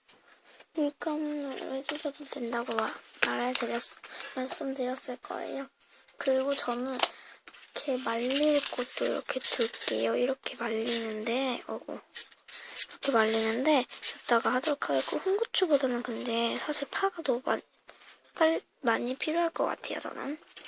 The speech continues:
제 생각은. 저는 받은 게 있어서 이걸로 먼저 쓰도록 하겠고요. 네. 그러면 시작해 볼게요. 이거 하다가 시간이 그렇게 많이 안 걸리면은,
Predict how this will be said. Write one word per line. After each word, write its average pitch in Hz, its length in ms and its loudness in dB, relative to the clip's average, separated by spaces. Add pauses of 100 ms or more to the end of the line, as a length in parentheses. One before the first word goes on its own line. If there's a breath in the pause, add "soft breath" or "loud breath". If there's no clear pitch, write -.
(880)
제 - 140 -4
생각은. 262 500 2 (520 loud breath)
저는 240 220 4
받은 269 300 4
게 240 80 4
있어서 233 300 2
이걸로 214 340 0
먼저 214 240 -2
쓰도록 - 440 2
하겠고요. 285 580 8 (3250)
네. 123 160 4 (1200 loud breath)
그러면 233 280 6
시작해 311 460 4
볼게요. 240 680 0 (1800 loud breath)
이거 254 580 8
하다가 285 560 6
시간이 277 440 6
그렇게 - 400 4
많이 220 260 6
안 220 180 4
걸리면은, 233 840 2